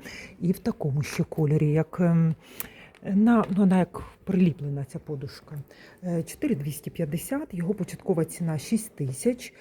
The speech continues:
Тут трішки інші вже розміри. Шістдесят шість на шістдесят вісім і висота вісімдесят чотири сантиметри. Оце як в льняному кольорі. Мені подобається цей льняний колір, також на дерев'яних ніжках. А тут ось це вже як на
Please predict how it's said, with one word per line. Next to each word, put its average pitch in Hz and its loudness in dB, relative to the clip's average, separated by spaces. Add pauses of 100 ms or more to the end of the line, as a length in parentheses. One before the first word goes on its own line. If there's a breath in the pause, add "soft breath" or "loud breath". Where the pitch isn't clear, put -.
(280 loud breath)
Тут 220 0
трішки 208 0
інші 185 0
вже 220 2
розміри. 214 4 (300 loud breath)
Шістдесят 180 -4
шість - -8
на 180 0
шістдесят 165 -4
вісім 214 -4
і 202 4
висота 170 -6
вісімдесят 190 -4 (300 loud breath)
чотири 214 2
сантиметри. 180 0 (400 loud breath)
Оце 175 -2
як 165 -2
в 165 0
льняному 151 2
кольорі. 143 -2 (300 loud breath)
Мені 269 2
подобається 147 0
цей 156 -4
льняний 151 0
колір, 254 0
також - -4
на 170 -2
дерев'яних 147 -2
ніжках. 240 -2 (420 loud breath)
А 160 -2
тут - -2
ось - -2
це 240 0
вже 190 0
як 190 2
на 190 4